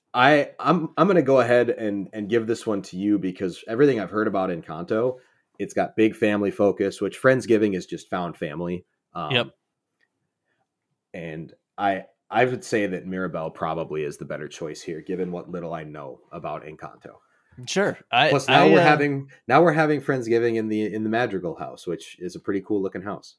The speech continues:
Speaker 2: Honestly, the Madrigal house is full of magic also. So, like, the Madrigal house,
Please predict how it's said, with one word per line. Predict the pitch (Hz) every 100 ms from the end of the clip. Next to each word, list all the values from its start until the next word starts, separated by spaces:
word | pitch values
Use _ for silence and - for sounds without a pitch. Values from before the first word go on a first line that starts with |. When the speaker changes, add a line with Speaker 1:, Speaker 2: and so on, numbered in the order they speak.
| _ _ _
Speaker 2:
Honestly, | 135 160 185 226 233 196 - _
the | 143 135
Madrigal | 147 160 151 131
house | 131 127
is | 131
full | - 135
of | 131
magic | 95 98 117 147 -
also. | 98 98 135 143 - -
So, | - 107
like, | 104 101 - _ _ - _ _
the | 113
Madrigal | 117 120 127 120
house, | 117 110 104